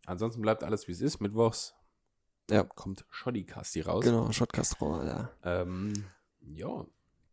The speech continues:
Speaker 1: wir würden uns freuen, wenn ihr alle dabei bleibt.
Speaker 2: Ja.
Speaker 1: Es ist ja doch mittlerweile so eine kleine Hörerschaft geworden, was
Speaker 2: Ja,
Speaker 1: mich
Speaker 2: auf jeden
Speaker 1: echt
Speaker 2: Fall.
Speaker 1: freut.
Speaker 2: Ey,
Speaker 1: Also
Speaker 2: voll.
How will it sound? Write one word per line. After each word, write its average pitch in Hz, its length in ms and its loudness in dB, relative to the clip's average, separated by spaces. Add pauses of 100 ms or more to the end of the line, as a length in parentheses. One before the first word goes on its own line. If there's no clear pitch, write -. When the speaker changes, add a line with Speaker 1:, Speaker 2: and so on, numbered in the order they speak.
(140)
Speaker 1:
wir 82 140 -8
würden 120 160 0
uns 127 140 -6
freuen, 92 340 2
wenn 95 100 2
ihr 85 100 -2
alle 90 140 -4
dabei - 340 -8
bleibt. 104 480 4 (380)
Speaker 2:
Ja. - 300 -8
Speaker 1:
Es - 140 -4
ist 117 140 2
ja 123 100 10
doch 110 180 4
mittlerweile 117 400 6
so 113 80 0
eine 110 120 0
kleine 117 340 6
Hörerschaft 127 500 8
geworden, 101 460 10 (200)
was 92 140 6
Speaker 2:
Ja, 110 100 12
Speaker 1:
mich 143 80 12
Speaker 2:
auf 120 160 8
jeden - 100 8
Speaker 1:
echt - 60 -4
Speaker 2:
Fall. 123 100 4
Speaker 1:
freut. 107 260 8
Speaker 2:
Ey, 104 220 4
Speaker 1:
Also - 160 -2
Speaker 2:
voll. 107 260 4